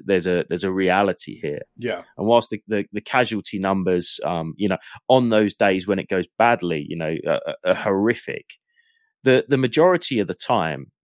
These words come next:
Speaker 1: these guys are just trying to get by. They're not, they're not superheroes. They're, they're ordinary people just living in extraordinary times.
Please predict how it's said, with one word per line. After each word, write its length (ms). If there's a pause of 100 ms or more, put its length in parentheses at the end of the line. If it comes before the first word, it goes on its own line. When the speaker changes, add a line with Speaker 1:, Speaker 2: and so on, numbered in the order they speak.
Speaker 1:
these 180
guys 300
are 60
just 360
trying 280
to 60
get 180 (100)
by. 240 (580)
They're 120
not, 340
they're 80
not 200
superheroes. 840
They're, 220
they're 140 (100)
ordinary 460
people 460
just 200
living 320
in 220
extraordinary 680
times. 520